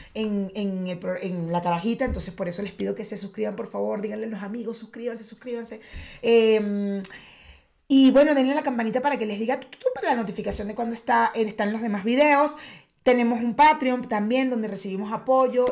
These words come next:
de todas las personas que quieran ayudarnos a, para poder seguir haciendo esto. Recuerden que yo quiero vivir de esto, de verdad, yo quiero vivir de esto. No quiero ir a ningún corporativo. Y bueno, eh, está el Patreon, son dos dólares al mes. Em,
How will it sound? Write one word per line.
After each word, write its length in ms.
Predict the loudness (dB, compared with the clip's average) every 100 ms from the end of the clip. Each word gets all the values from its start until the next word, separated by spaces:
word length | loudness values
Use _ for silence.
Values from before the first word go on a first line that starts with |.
| -2
de 240 | -4 -4
todas 160 | -4 -6
las 100 | -6
personas 280 | -10 -10
que 80 | -8
quieran 200 | -6 -6
ayudarnos 720 | -4 -2 0 0 0 -2 -4
a, 280 | -4 -2 -2
para 180 | -4 -6
poder 260 | -4 -4 -4
seguir 220 | -8 -8
haciendo 280 | -8 -8 -8
esto. 200 | -8 -10
Recuerden 320 | -10 -10 -10
que 140 | -10
yo 240 | -2 -2 -2
quiero 200 | -6 -6
vivir 240 | -6 -6
de 200 | -4 -4
esto, 260 | -4 -6 -8
de 120 | -6
verdad, 460 | -6 -2 0 0 0
yo 200 | -4 -2
quiero 340 | -2 -2 -4
vivir 380 | -4 0 0 0
de 280 | -4 -4 -4
esto. 440 | -6 -12 -12 -14 -14 -14 -12 -10
No 80 | 0
quiero 220 | 4 4
ir 60 | 4
a 40 |
ningún 240 | -2 -4
corporativo. 760 | -4 -6 -4 -2 -2 -2 -6 -14 -18 -14 -12 -12 -2
Y 520 | 2 4 4 2 2
bueno, 280 | 2 0 0
eh, 180 | -2 -2
está 160 | -2 -4
el 80 |
Patreon, 400 | 0 2 2 0
son 200 | -6 -4
dos 120 | -4 -2
dólares 300 | -2 -2 -2
al 100 | -4
mes. 380 | -2 -4 -6 -12 -20 -6
Em, 880 | 0 2 2 -2 -4 -4 -4 -4